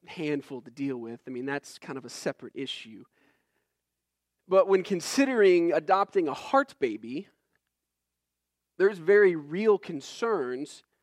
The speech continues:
and he might not even make the flight home. And we spoke with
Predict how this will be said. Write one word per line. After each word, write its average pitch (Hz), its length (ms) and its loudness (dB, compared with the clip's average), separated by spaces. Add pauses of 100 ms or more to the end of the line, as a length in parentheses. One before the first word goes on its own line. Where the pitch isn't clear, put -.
(420)
and - 100 -16
he 247 140 0
might 247 200 6
not 180 160 6
even 160 160 0
make 156 160 -2
the - 60 -20
flight - 260 -10
home. 175 500 -8 (1300)
And 143 100 -8
we 214 160 -4
spoke - 480 0
with 143 140 -8